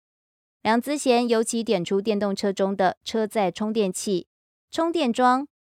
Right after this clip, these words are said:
变压器和逆变器等都有商机，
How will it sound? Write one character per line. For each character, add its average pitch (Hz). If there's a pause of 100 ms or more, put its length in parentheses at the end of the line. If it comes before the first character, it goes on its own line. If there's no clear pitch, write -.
(100)
变 202
压 190
器 -
和 214
逆 311
变 247
器 233
等 165
都 175
有 170
商 180
机， 196